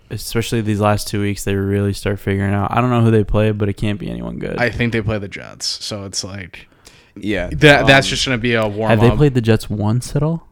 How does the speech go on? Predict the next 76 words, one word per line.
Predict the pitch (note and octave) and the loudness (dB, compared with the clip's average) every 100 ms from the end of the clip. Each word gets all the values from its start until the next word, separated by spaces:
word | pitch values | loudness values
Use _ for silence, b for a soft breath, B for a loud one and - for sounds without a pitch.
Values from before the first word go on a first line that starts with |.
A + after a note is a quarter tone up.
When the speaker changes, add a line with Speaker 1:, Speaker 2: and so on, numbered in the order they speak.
| _ | _
Speaker 2:
They | - | -6
Speaker 1:
Are | |
Speaker 2:
played | - A2 | -2 -2
Speaker 1:
they | G2+ | -2
Speaker 2:
once, | G2+ G2 F#2+ | -4 -4 -8
I | F#2 | -10
believe. | F#2+ G2+ G2+ G2+ - _ _ _ _ _ | -8 -6 -6 -8 -10 _ _ _ _ _
Yeah, | C3+ C3+ | 2 4
they | A#2 | 6
definitely | C3 F3+ F3 | 6 6 6
played | B2+ G2 | 2 -2
once, | G2+ G#2 G2+ | -4 -6 -6
just | G2+ | -4
they | G#2+ | -2
don't | G#2+ | 0
play | A2+ | 0
'em | G#2+ | 0
back | G2 F#2 | -2 -4
to | |
back. | G2 F#2 F2+ - _ _ | -8 -8 -10 -16 _ _
I | - | -4
think | A2+ | 0
they | A#2 | 0
play | A#2 A#2+ | 2 2
the | A2 | 4
Jets | G#2+ G2+ | 0 0
in | G2+ | -4
week | G2 G2 | -6 -8
eighteen. | F#2 G2 G2 G2 - _ _ _ _ _ _ | -10 -8 -6 -6 -10 _ _ _ _ _ _
I | - | 6
Speaker 1:
Yeah. | B2+ | 8
Speaker 2:
actually | B2+ B2+ | 8 8
know | A#2 A2 | 6 4
they | G#2 | 0
play | G2 G2 | -4 -10
the | |
Jets | F#2+ G2 - | -8 -12 -10
in | |
week | G2 F#2+ | -12 -10
eighteen. | - - | -8 2
Speaker 3:
I, | C3 G2 C3+ | 2 2 2
I | |
still | C3+ - C#3 | 2 4 2
Speaker 1:
Yeah, | - | 2
Speaker 3:
think | B2+ A#2+ | -2 -2
Speaker 1:
so. | - - | -6 -8
Speaker 3:
in | - B2 | -4 -4
a | |
playoff | G#2+ A#2 A#2 A2 | -2 0 2 0
game, | - G#2+ G#2 | -2 -6 -6
the | |
biggest | G2+ A2 G2+ - | -4 -4 -6 -8
threat | - G#2+ G2 | -8 -8 -8
to | - | -8
the | G2+ | -6
Chiefs | F#2+ F#2+ F#2 - | -6 -8 -8 -8
is | F#2 | -6
either | F#2+ F#2+ | -6 -6
a | E2+ | -4
Chargers | G2+ - G2+ G2 F#2 | -6 -2 -2 -2 4
Speaker 1:
Oh, | C3 | 6
Speaker 3:
or | |
the | A2+ | 6
Speaker 1:
they | |
Speaker 3:
Bills. | A#2+ | 6
Speaker 1:
played, | C3+ C3 | 6 6
Speaker 2:
Buffalo. | B2 A#2 | 6 6
Speaker 1:
they | A2+ | 4
played | - C#3 | 4 2
Speaker 2:
It's | G#2+ | 4
Speaker 1:
Atlanta. | G#2+ G#2+ | 4 4
Speaker 2:
Buffalo. | A#2 G#2 A2+ G#2+ | 4 4 0 -4
Speaker 1:
They | G2+ | -6
played | A2 C3 | 0 4
Speaker 3:
I, | |
I | C#3 | 6